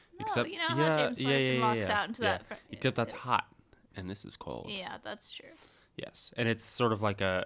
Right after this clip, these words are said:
Speaker 2: that's, that's a good point. It's sort of like a, a, a, a janky, you know, town that's in the process of being set up. Like, everything here is, like,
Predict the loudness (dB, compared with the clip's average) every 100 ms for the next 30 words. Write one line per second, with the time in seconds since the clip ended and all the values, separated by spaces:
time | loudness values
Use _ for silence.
0 | -2 -2 -2 -8 -8 -10 -12 -16 -16 -18
1 | -20 -20 -14 -4 4 6 6 8 6 8
2 | 8 8 6 6 4 4 2 0 -6 -4
3 | -4 0 0 0 0 0 0 -4 -8 -12
4 | _ _ _ _ -8 -4 -4 -6 0 2
5 | 2 -4 -8 -8 -6 -6 2 2 2 -4
6 | -8 -8 -8 -8 -4 -2 0 -2 -4 -6
7 | -2 0 0 0 -2 -2 -4 -2 -4 -4
8 | -4 -6 -10